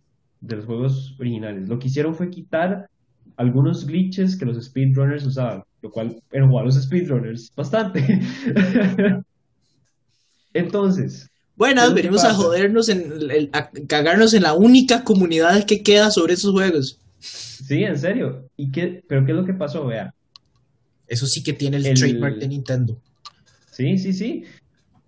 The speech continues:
Speaker 1: Pero el caso ma-, que yo veo más feo, por ejemplo, es el de sesenta y cuatro.
Speaker 2: Ujú.
Speaker 1: ¿Por qué? Porque usted tiene Mario sesenta y cuatro.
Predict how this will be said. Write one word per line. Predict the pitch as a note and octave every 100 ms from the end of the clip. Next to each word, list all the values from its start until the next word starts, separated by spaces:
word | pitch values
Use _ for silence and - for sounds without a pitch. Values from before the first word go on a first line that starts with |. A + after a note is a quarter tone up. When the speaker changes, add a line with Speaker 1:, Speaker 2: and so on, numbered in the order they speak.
| _
Speaker 1:
Pero | - D3+ C#3+
el |
caso | D#3+ E3 A3
ma-, | G#3+ F#3
que | D#3+
yo | C#3
veo | F3+
más | C#3+ C3+ -
feo, | F3 G3 F#3+
por | A#2+
ejemplo, | B2 C3 C3+ F3 -
es | A#2+
el | C3
de | C#3
sesenta | C3 - - _
y |
cuatro. | - - _ _ _ _ _ _
Speaker 2:
Ujú. | B2+ A2 A#2+ -
Speaker 1:
¿Por | C3+
qué? | F#3 F#3
Porque | - C3
usted | B2+ D3+
tiene | D#3+ G3 G3+
Mario | F3+ F#3
sesenta | F#3 F3 C#3 C3
y |
cuatro. | - A2+ - -